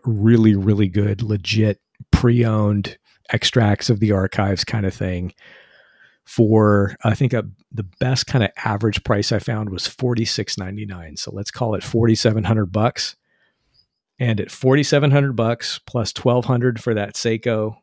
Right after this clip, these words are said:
right? Plus, let's say thirty-nine fifty for that Zin, that brings me in at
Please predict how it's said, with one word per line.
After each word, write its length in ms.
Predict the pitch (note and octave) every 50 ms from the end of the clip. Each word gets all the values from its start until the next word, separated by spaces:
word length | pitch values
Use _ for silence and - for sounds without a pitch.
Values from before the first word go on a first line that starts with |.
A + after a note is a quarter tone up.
| _ _
right? 260 | - A2 A2 A#2 A2+ - _ _ _
Plus, 560 | - - B2+ A#2 A2+ G#2+ - - - - - _ _ -
let's 180 | A2 G2+ -
say 140 | - A2 G2+
thirty-nine 720 | - - - - C3 A#2+ A#2 A#2 A#2 A#2 A2+ A2 A2 A2
fifty 380 | A2 - - A2+ - - B2 A#2+
for 160 | - - A#2 G2+
that 220 | G#2+ G2+ G2+ F#2
Zin, 440 | G2 G2+ G#2+ A2 A2+ A#2+ B2 A#2+ A#2+ -
that 180 | G2+ G#2 -
brings 320 | - B2+ A#2 A#2+ A#2 G#2 G#2
me 160 | A2+ A2+ A2+
in 180 | A2 A2 A2
at 120 | G#2 F#2+